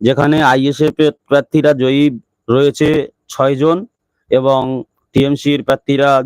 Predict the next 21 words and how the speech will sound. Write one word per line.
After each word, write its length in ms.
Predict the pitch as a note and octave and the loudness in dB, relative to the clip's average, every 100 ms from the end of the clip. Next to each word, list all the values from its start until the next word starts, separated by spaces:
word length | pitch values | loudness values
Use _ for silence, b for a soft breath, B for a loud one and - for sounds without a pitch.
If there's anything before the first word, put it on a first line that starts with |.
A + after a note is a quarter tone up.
| G#2+ | -2
জয়ী 240 | B2+ C3+ | -2 -2
হ-, 100 | C3 | -2
রয়েছে 560 | A#2+ C3 A#2 C3 C3 - _ _ | -2 -4 -2 -4 -4 -8 _ _
পাঁচজন। 460 | B2+ B2+ A2+ A#2+ F#2 - _ _ - | -4 -2 -2 -2 -4 -10 _ _ -2
এই 160 | C3+ | 0
জন্য 480 | B2+ E3 E3+ F3 F3+ - | 0 0 0 0 0 -2
টিএমসির 320 | C#3+ C#3+ D3 | -2 -2 -2
প্রার্থীরা 500 | C#3 D3 D#3 D3+ D3+ C#3+ | -2 -2 0 2 0 -2
চেষ্টা 340 | C3+ B2+ - D#3+ | -4 -4 -4 -2
করছে 500 | D#3 - - D#3 - _ _ _ _ | -2 -2 0 0 -2 _ _ _ _
যে 220 | G#2 A#2+ | -2 0
আইএসএফ, 540 | B2 B2 C3+ D3 D3 C3+ - _ _ _ _ _ | 0 -2 -4 -2 -2 -2 -8 _ _ _ _ _
আহ, 300 | B2+ B2+ A#2+ A2 | -4 -2 -2 -2
আইএসএফ 420 | C3 C#3+ C#3+ D3 | -2 -2 -2 -4
ক্যান্ডিডেটকে 460 | C#3 C3+ C#3 - C#3 | -2 -2 -2 -4 -4
তুলে 260 | C3+ C#3 | -2 -2
নিয়ে 200 | C3+ C3+ | -2 -4
গিয়ে 180 | C3 C#3 | -2 -4
জোর 200 | B2 B2+ | -2 -4
জবস্তি 380 | B2+ C3 C3 C3 | -2 -4 -6 -4
করে 360 | A#2 B2 D#3+ | -2 0 -2